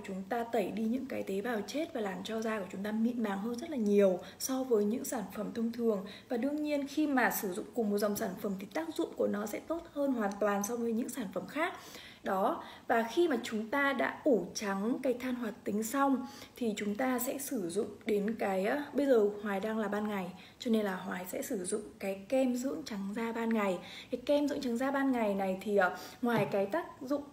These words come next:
là dưỡng ẩm, dưỡng trắng cho làn da của chúng ta mịn màng thì nó còn có tác dụng đó chính là bảo vệ làn da của chúng ta khỏi ánh nắng mặt trời,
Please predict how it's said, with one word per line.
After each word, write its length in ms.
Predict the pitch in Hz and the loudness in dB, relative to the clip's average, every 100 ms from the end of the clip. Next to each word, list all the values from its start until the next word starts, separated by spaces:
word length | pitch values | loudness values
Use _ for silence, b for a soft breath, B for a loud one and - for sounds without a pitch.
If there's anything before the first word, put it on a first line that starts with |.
| - | -2
là 220 | 202 190 | 0 0
dưỡng 220 | 233 240 370 359 - | -2 -4 -8 -12 -2
ẩm, 180 | 233 196 175 | 2 2 0
dưỡng 220 | - 254 285 | -2 -2 -4
trắng 340 | 262 202 196 247 | -4 -4 -2 0
cho 80 | |
làn 160 | 269 208 | 2 2
da 160 | 226 233 | 0 0
của 80 | 190 | -2
chúng 160 | 190 | -6
ta 180 | 202 226 | -4 -2
mịn 260 | 233 240 214 | 0 0 0
màng 340 | 202 190 185 - | 0 -2 -4 -4
thì 80 | 196 | -2
nó 340 | 202 196 202 | 0 0 -2
còn 140 | 294 233 | -2 -2
có 120 | 190 | -2
tác 260 | 196 294 | -4 -4
dụng 180 | - 302 - | -2 -2 -2
đó 160 | 190 | -2
chính 260 | 196 214 208 | -2 -2 0
là 80 | 247 | 0
bảo 340 | 240 208 - | -2 -2 0
vệ 140 | - 226 | 2 2
làn 200 | 202 185 | 0 0
da 160 | 214 220 | -2 -2
của 140 | 185 | -4
chúng 180 | 180 190 | -6 -4
ta 220 | 226 226 | 0 0
khỏi 280 | 220 226 190 - | -2 -6 -10 -8
ánh 140 | 196 | -4
nắng 140 | 202 226 | -2 -2
mặt 100 | 262 | -2
trời, 280 | - 220 196 | 2 4 4